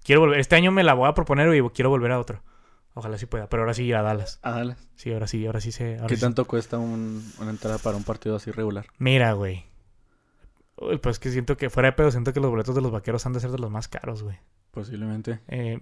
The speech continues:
Speaker 1: por ejemplo, yo cuando fui, me tocó algo arriba en el estadio de, de los Cardenales.
Speaker 2: Ujú.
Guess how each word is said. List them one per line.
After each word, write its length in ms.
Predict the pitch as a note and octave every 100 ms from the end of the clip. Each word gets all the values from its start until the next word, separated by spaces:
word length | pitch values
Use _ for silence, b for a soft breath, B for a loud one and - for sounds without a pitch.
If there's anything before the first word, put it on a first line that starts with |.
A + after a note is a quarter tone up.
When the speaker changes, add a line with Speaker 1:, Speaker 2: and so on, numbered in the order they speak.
| -
Speaker 1:
por 140 | - B2
ejemplo, 260 | B2+ B2
yo 440 | A#2 B2+ C#3+ D3+ -
cuando 400 | E3+ E3 D#3 B2+
fui, 440 | - C3+ A3+ F4 _ b b b b b b b _ _ _
me 200 | C#3 B2+
tocó 760 | - A#2 B2+ B2+ C3 C3+ C3 - -
algo 380 | - B2 C#3 D3+
arriba 400 | D#3+ D3 D3+ E3+
en 80 | E3
el 100 | C3+
estadio 480 | - - B2+ D3 D#3+
de, 540 | D3+ C#3 B2+ A#2 A2+
de 120 | A#2
los 160 | A#2 A2+
Cardenales. 680 | B2 A#2 A#2 B2 F3 A#3+ -
Speaker 2:
Ujú. 240 | B2+ A#2+